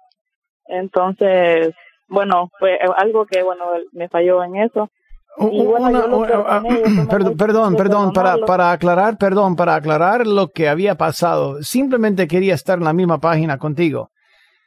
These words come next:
Speaker 2: Tú me estás diciendo que tu, tu marido ha tenido una aventura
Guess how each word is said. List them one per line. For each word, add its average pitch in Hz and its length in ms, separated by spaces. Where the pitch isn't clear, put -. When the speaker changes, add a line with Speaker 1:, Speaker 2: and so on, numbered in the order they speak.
Speaker 2:
Tú 214 140
me 277 100
estás 240 260
diciendo 208 460
que 180 160
tu, 151 220
tu 175 160
marido 220 680
ha 196 260
tenido 202 680
una 226 300
aventura 220 840